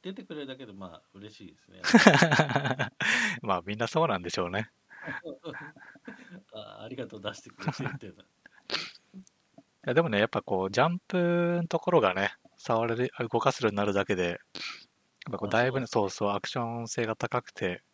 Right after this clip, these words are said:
Speaker 1: うん。
Speaker 2: しかも、もうその時点でこう、読み合いになるじゃないですか。
Speaker 1: あ、そうなんですよ。
Speaker 2: うん。
Speaker 1: あれ、すごいいいシステムだなと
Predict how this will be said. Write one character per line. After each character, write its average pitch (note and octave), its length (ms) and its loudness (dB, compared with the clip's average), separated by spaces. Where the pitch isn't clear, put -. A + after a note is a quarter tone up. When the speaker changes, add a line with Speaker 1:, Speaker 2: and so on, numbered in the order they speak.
Speaker 1:
う F#2+ 100 -10
ん。 F#2 80 -14
Speaker 2:
し - 80 -14
か D#3 120 2
も、 F2+ 280 -4
も F#2 140 -4
う - 20 -4
そ D#3+ 140 0
の G2+ 80 2
時 - 80 -10
点 F#3+ 120 2
で G2+ 100 2
こ G#2+ 120 -2
う、 F#2+ 40 2
読 G2+ 140 4
み C3 140 2
合 C#3+ 80 6
い - 40 4
に D#3+ 40 2
な D#3 140 2
る D3 60 2
じ G2+ 60 0
ゃ F2+ 40 2
な F2 60 -2
い - 20 -2
で - 20 -4
す - 80 -10
か。 - 220 -12
Speaker 1:
あ、 B2 120 -8
そ F3+ 180 -8
う D3 60 -8
な G#2 60 -10
ん F#2 40 -12
で F2 60 -20
す - 100 -20
よ。 - 180 -14
Speaker 2:
う A#2+ 40 -6
ん。 - 20 -6
Speaker 1:
あ G2+ 60 -4
れ、 F#2+ 240 -6
す F#3+ 120 -16
ご A#3+ 140 -12
い G#3+ 180 -14
い D3+ 180 -14
い - 20 -12
シ A2+ 120 -20
ス - 140 -20
テ A#2 80 -14
ム F2+ 120 -16
だ E2+ 60 -18
な E2+ 60 -18
と D#2+ 140 -20